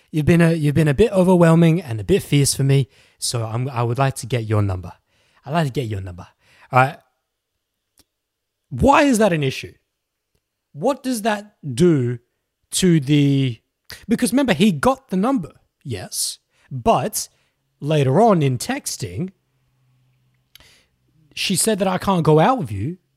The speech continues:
because I gotta be loyal to my friend," because she felt hurt. She felt pissed off. So we know that there was an issue. What was the issue?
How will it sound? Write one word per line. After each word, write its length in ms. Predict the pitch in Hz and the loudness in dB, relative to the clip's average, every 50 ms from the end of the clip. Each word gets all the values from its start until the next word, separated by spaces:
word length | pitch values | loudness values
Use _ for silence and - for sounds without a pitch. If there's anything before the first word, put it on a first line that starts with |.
| _ - | _ -6
because 180 | 160 - 151 | -4 -2 0
I 80 | 185 170 | 0 2
gotta 160 | 165 175 160 | 2 2 2
be 100 | 156 160 | 2 0
loyal 240 | 151 165 175 165 156 | 2 2 2 2 2
to 140 | - - 156 | 0 -2 -2
my 120 | 143 135 | -2 -2
friend," 280 | - - 262 220 180 143 | -2 -2 -4 -2 -2 -4
because 180 | - - 139 | -4 -6 -6
she 160 | - - 165 | -6 -4 -6
felt 240 | 147 - 156 135 117 | -4 -2 -2 -2 -2
hurt. 240 | 113 214 226 151 - _ | -2 -2 -4 -4 -6 _
She 180 | - - 175 151 | -6 -4 -4 -2
felt 200 | - 147 127 - | -2 -4 -6 -4
pissed 200 | - 147 - - | -6 -6 -4 -4
off. 380 | 214 233 - - - - _ _ _ _ _ _ _ _ _ _ _ _ _ _ _ _ _ _ _ _ - | -6 -8 -8 -10 -20 -20 _ _ _ _ _ _ _ _ _ _ _ _ _ _ _ _ _ _ _ _ -14
So 500 | - - - 214 190 175 170 175 196 - - | -10 -4 0 2 2 4 2 2 -2 -6 -4
we 180 | 147 185 208 | 0 0 2
know 300 | 202 208 262 294 294 277 | 2 4 4 4 2 2
that 180 | 247 220 196 156 | 2 0 -2 -2
there 180 | 165 190 185 170 | 0 0 0 0
was 340 | 143 170 262 277 269 190 | 2 0 0 0 0 0
an 100 | 180 156 | -4 -6
issue. 500 | 113 107 107 - - - 107 92 117 165 165 _ _ _ _ _ _ - | -6 -8 -8 -6 -6 -6 -6 -6 -8 -8 -8 _ _ _ _ _ _ -16
What 400 | 120 120 170 226 214 208 - - _ | -10 -2 0 0 0 0 -6 -18 _
was 460 | 160 127 120 123 180 190 180 165 143 | -16 -14 -6 0 2 2 2 2 -2
the 200 | 139 139 127 135 | -4 -6 -4 -4
issue? 300 | 143 131 - - - - | -4 -6 -6 -8 -12 -16